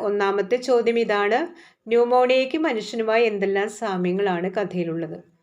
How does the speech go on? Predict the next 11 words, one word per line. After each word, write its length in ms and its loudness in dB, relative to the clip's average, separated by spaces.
രണ്ടാമത്തെ 560 2
ചോദ്യം, 420 -2
ബർമാന് 640 2
ജോൺസിയുമായുള്ള 760 2
ബന്ധം 420 -2
വെളിവാക്കുന്ന 680 0
സന്ദർഭം 640 -6
കണ്ടെത്തുക. 520 -2
മൂന്നാമത്തേത്, 760 0
കാര്യം 440 4
തിരക്കിക്കൊണ്ട് 680 2